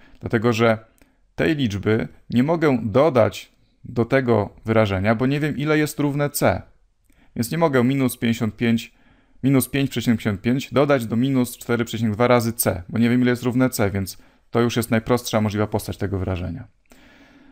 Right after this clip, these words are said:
Dobra, zróbmy następny przykład. Tutaj mam takie wyrażenie. Dwie piąte m, odjąć cztery piąte, odjąć trzy piąte m. No więc tutaj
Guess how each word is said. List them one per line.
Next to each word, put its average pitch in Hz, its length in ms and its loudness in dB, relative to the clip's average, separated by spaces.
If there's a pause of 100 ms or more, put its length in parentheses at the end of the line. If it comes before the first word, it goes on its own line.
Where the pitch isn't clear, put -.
(160)
Dobra, 123 320 2
zróbmy 123 280 -2
następny 120 420 0
przykład. 107 640 -2 (400)
Tutaj 120 300 2
mam 113 360 4 (640)
takie 110 260 0
wyrażenie. 90 500 -2 (440)
Dwie 131 240 0
piąte 123 380 0
m, 143 240 0
odjąć 120 500 0
cztery 101 340 -2
piąte, 127 580 0 (240)
odjąć 127 340 4
trzy - 180 -6
piąte 117 380 -2
m. 107 300 -6 (840)
No 113 120 0
więc 127 200 2
tutaj 135 520 4